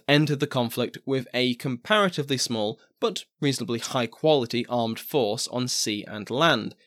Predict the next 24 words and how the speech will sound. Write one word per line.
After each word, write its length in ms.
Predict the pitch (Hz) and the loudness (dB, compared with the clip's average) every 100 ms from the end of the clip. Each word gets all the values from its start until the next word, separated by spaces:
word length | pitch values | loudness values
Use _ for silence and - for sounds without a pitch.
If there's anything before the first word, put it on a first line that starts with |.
| _ _ | _ _
and 120 | 123 | -6
her 80 | 127 | -2
naval 440 | 123 139 160 147 135 | 2 4 6 4 0
forces 480 | - 113 - 123 | 2 0 0 -4
were 140 | 123 110 | -2 -2
experienced, 800 | - - - 196 123 98 - - _ | -2 -2 2 4 4 0 -6 -10 _
from 180 | - 139 | -4 0
the 120 | 131 | 0
previous 580 | 127 185 175 160 147 - - _ _ _ _ _ _ _ - | 0 2 4 4 2 -2 -8 _ _ _ _ _ _ _ -4
<clears throat> 680 | 160 - - 160 160 120 | -4 -2 -4 0 2 0
peacetime 800 | - - 208 - - 156 131 110 | -2 -4 -2 0 -2 0 0 0
activities. 800 | 104 120 - 170 143 117 104 - - _ _ _ _ _ _ _ _ | -4 -6 -4 -2 -2 -4 -4 -6 -12 _ _ _ _ _ _ _ _
We 100 | 175 | 0
covered 380 | 175 220 208 151 | 2 4 4 4
the 80 | 147 | 4
bulk 320 | 160 170 170 | 6 6 2
of 80 | 139 | -2
the 80 | |
naval 320 | 127 120 120 113 | 0 2 0 0
war 320 | 104 98 104 | -2 -2 -2
in 100 | 120 | -2
the 80 | 113 | -4
previous 500 | - 135 120 117 151 | -2 -2 0 0 0
episode, 460 | 143 127 113 107 | -2 0 0 -2